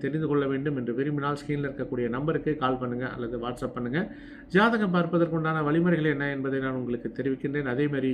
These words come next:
ஜோதிடம் நீங்கள் WhatsApp மூலமாக கற்றுக்கொள்ள வேண்டும் என்று விரும்பினாலும் என்னை தொடர்பு கொள்ளுங்கள்.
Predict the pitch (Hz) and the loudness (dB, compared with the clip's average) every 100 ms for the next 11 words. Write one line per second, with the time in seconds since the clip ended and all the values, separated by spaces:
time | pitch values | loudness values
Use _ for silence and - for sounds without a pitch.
0 | 120 151 156 147 131 123 123 165 - 143 | 2 2 2 0 -2 0 2 2 0 0
1 | 156 190 190 165 147 139 - 165 165 151 | 2 4 4 2 2 -2 -2 2 4 4
2 | 143 165 147 127 135 151 151 139 147 120 | 2 0 0 2 2 4 2 2 0 -2
3 | 110 107 135 151 135 131 143 170 | -4 -2 0 0 2 2 2 0